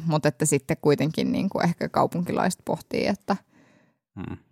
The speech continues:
Speaker 1: näinköhän sitä sitten.
Speaker 2: Miten tota, selvisikö teille, että,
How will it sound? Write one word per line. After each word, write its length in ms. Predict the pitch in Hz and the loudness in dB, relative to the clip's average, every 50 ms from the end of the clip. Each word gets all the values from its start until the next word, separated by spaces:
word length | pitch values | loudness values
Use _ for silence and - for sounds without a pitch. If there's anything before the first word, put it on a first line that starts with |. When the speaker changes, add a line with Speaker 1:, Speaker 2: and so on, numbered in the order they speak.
| _ _ _ _ _ - | _ _ _ _ _ -10
Speaker 1:
näinköhän 500 | - - - - - - 175 170 165 170 | -8 -6 -6 -6 -6 -4 -4 -4 -4 -6
sitä 200 | - - - - | -8 -8 -8 -6
sitten. 420 | 185 175 - - _ - 170 175 - | -6 -6 -8 -10 _ -8 -6 -4 -2
Speaker 2:
Miten 240 | 110 120 139 170 151 | 0 2 4 4 4
tota, 420 | 135 127 123 - 135 123 117 - - - - - _ _ - | 2 2 2 2 2 2 2 2 0 -6 -20 -20 _ _ 0
selvisikö 380 | - 175 185 180 160 - 156 | 2 4 4 4 4 2 0
teille, 300 | 127 - 143 139 131 127 | 2 4 4 4 6 4
että, 260 | 120 123 - - - | 2 2 0 -2 -4